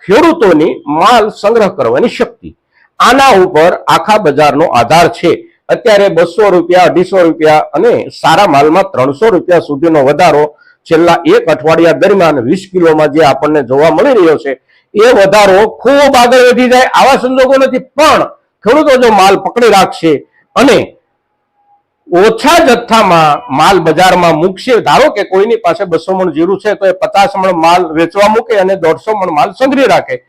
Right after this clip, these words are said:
કોઈની પાસે પાંચસો મણ માલ છે તો એ સો મણ કે દોઢસો મણ બજારમાં મૂકે, બાકીનો સંગ્રહી રાખે, તો બજાર બની રહેશે. પણ બધા જ નવો જે અત્યારે ભાવમાં સુધારો આવ્યો છે એ સુધારાથી આકર્ષાય અને એકી સાથે ખેડૂતો બજારમાં માલ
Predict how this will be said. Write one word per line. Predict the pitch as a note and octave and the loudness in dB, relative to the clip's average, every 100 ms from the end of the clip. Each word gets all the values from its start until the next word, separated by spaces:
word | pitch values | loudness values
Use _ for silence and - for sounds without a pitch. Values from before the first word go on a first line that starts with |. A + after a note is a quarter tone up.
| _ _ - | _ _ -4
કોઈની | A#3 B3 G3 | -2 0 0
પાસે | F#3 A3+ | 0 -2
પાંચસો | F3+ G3 G3+ C#4+ | 0 -2 0 0
મણ | D#4+ C4+ | 2 2
માલ | B3 A#3+ | 2 0
છે | - G#3+ D3+ E3+ - | 0 0 0 -4 -4
તો | C4+ | 2
એ | A#3+ A#3 | 2 2
સો | A#3 A#3+ | 2 0
મણ | A#3 A#3 | 0 0
કે | A3+ | -2
દોઢસો | A3 G3+ - A3 | 0 -2 -2 -4
મણ | A3+ A3+ - | -4 -6 -8
બજારમાં | E3+ F3+ G#3 A3+ A#3 | -4 0 0 0 0
મૂકે, | A#3+ A#3 | 0 -2
બાકીનો | F3 C#3+ F#3 G#3+ F3+ | -2 -2 -2 -4 -2
સંગ્રહી | F3+ G#3+ C4+ | -2 0 0
રાખે, | G3 - D#3+ _ _ _ | 0 -2 -10 _ _ _
તો | D4 F#3+ | -2 0
બજાર | F#3 C4+ D4 | 2 2 2
બની | C#4+ C#4 F#3 | 2 2 2
રહેશે. | C3+ - - _ _ - | 0 -4 -18 _ _ -2
પણ | C#4+ A#3+ F#3 | 0 2 2
બધા | F#3 D#3+ B3+ C4+ F#3+ | 0 -2 0 2 2
જ | - - _ _ - | -2 -12 _ _ -8
નવો | B2 D3+ F#3 B3+ G#3+ | -2 2 4 4 4
જે | A#3 | 2
અત્યારે | G3 - G3+ G3 | 2 2 0 2
ભાવમાં | E3 F3+ F#3+ D3+ | 2 2 2 -2
સુધારો | G#3 B3+ C#4+ B3+ | -2 0 2 4
આવ્યો | F#3 F3+ D#3+ | 4 2 0
છે | F3 | 0
એ | E3 F3+ | -2 -2
સુધારાથી | F3 F3+ G#3 F#3 F#3+ D#3 B2+ | -4 -2 0 0 -2 -2 -2
આકર્ષાય | D3+ C#4 - G3 - - _ _ | -2 -2 -2 -2 -2 -4 _ _
અને | F#3 | -6
એકી | - F4 - D#4 | -2 -2 0 -2
સાથે | C4+ C#4 C#4+ | 0 0 0
ખેડૂતો | - G#3+ G3+ G#3 | 0 -2 0 -2
બજારમાં | F3+ F3+ F3+ E3 E3 D3 | -2 0 0 2 0 0
માલ | D3 | 0